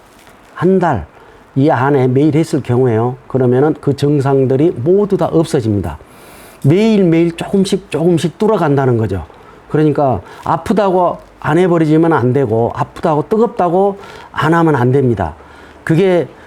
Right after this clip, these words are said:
다른 사람은 괜찮은데 내가 왜 이렇게 뜨겁고 아플까 나는? 그거는 내 몸에 이상이 있어서 그러는 거니까, 어, 천천히 매일 꾸준히 하시면은 삼십 분에서 사십 분 정도 매일 꾸준히 하시면은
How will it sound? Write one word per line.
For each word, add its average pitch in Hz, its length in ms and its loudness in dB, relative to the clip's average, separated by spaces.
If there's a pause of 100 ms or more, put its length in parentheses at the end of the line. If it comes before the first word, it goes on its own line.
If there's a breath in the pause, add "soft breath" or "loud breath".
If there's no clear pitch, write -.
(120)
다른 247 260 0
사람은 233 300 2
괜찮은데 175 420 2
내가 180 360 2
왜 170 240 2
이렇게 196 280 0
뜨겁고 185 400 -2
아플까 131 400 -2
나는? 117 440 0 (380 loud breath)
그거는 151 260 2
내 139 140 0
몸에 139 320 2
이상이 139 360 2
있어서 147 260 0
그러는 127 280 2
거니까, 107 600 0 (720 loud breath)
어, 101 280 0
천천히 170 680 0
매일 196 800 2
꾸준히 202 480 -2
하시면은 147 800 0
삼십 135 340 -4
분에서 127 220 0
사십 131 300 -6
분 117 120 -4
정도 120 360 0
매일 143 340 0
꾸준히 170 260 0
하시면은 143 500 0